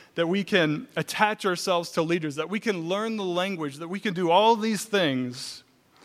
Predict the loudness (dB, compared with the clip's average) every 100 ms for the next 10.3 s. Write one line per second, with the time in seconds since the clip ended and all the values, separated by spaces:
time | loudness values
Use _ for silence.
0 | -20 -20 -20 _ _ -2 2 6 6 6
1 | 4 4 2 2 4 2 0 -2 -2 0
2 | 0 0 0 2 2 -2 0 2 0 0
3 | -2 -2 -6 -2 0 2 0 0 -4 -10
4 | -20 -20 -20 _ -2 0 2 4 2 -2
5 | -6 0 0 0 -2 -2 -2 -4 -8 0
6 | 0 0 2 2 2 0 -4 0 2 4
7 | 4 4 2 -2 -8 -18 -12 -10 -2 0
8 | 0 -4 -14 -16 -20 -20 -12 -2 0 0
9 | -4 0 2 4 4 4 4 0 -4 -2
10 | -2 -4